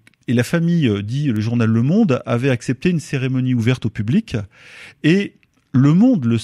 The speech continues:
le, je cite Le Monde, hein, ce sont des dizaines d'inconnus qui sont venus rendre hommage à la, à la dame, à l'im-, à l'immense dame. Euh, voilà, donc on est très loin de, des funérailles nationales de Victor Hugo, hein, c'était en, le premier juin quatre-vingt-cinq, mille huit cent quatre-vingt-cinq,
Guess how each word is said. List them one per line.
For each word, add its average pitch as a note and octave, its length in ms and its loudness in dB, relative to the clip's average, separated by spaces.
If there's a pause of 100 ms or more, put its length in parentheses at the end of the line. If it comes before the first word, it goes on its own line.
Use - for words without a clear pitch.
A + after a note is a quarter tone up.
(180)
le, B2 240 -8
je A#2 120 -4
cite - 260 -6
Le E3 60 2
Monde, F#3 280 2
hein, D3+ 160 0 (240)
ce - 180 -6
sont G3+ 300 -2
des C3+ 160 -2
dizaines F#3+ 400 0
d'inconnus G3 520 2
qui C#3 120 -12
sont C#3 180 -6
venus D#3 280 0
rendre C#3+ 280 -2
hommage D3 560 -2 (160)
à A2+ 140 -6
la, G#2+ 380 -6
à A2+ 80 -8
la A#2 120 -2
dame, A#2+ 360 -2
à F#2+ 40 -4
l'im-, G#2 240 -4
à B2 60 -4
l'immense B2 320 -2
dame. A2+ 320 -2 (520)
Euh, A2 580 -2
voilà, C#3+ 240 2
donc C#3 400 -2 (140)
on B2 180 -2
est B2+ 180 -2
très F3 200 -2
loin D#3+ 360 2
de, A2+ 400 0
des A2 140 0
funérailles B2+ 380 0
nationales A#2 560 -2
de A2 80 -2
Victor A2 340 -6
Hugo, C3 420 0
hein, C#3+ 200 -2
c'était - 260 -10
en, G2+ 400 -8
le G#2+ 80 -10
premier C3 220 -2
juin C3 200 -2
quatre-vingt-cinq, B2 680 -6
mille C3 100 -2
huit A#2+ 60 -2
cent A#2+ 140 -8
quatre-vingt-cinq, - 600 -6